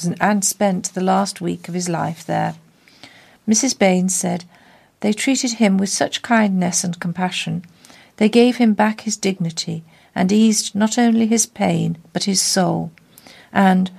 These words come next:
most importantly, they allowed us to, the precious time as a family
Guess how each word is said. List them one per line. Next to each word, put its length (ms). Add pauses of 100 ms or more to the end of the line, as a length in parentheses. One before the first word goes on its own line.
(140)
most 280
importantly, 880 (400)
they 160
allowed 400
us 140
to, 100 (260)
the 100
precious 440
time 380
as 120
a 60
family 560